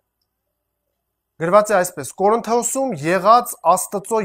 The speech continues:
եկեղեցուն, նրանց, որ սրբված են Հիսուս Քրիստոսի մեջ,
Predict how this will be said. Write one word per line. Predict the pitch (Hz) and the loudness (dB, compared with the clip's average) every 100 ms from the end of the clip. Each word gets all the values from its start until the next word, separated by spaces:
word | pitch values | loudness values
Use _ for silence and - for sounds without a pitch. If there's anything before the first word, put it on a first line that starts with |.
| 147 | -4
եկեղեցուն, | 160 175 165 165 147 - 131 180 220 _ _ _ _ _ _ _ 131 | -6 -6 -4 -4 -6 -8 -10 -14 _ _ _ _ _ _ _ _ -10
նրանց, | 151 190 254 294 220 170 | 0 4 4 2 -2 -2
որ | 185 156 | -2 -2
սրբված | - 202 196 208 190 165 - 151 | -4 -6 -4 -2 2 2 2 -6
են | 120 110 - | -8 -12 -12
Հիսուս | 143 - 165 - | -6 -4 -6 -8
Քրիստոսի | 143 - 143 127 131 | -10 -10 -10 -12 -12
մեջ, | 123 175 - - | -8 -8 -8 -16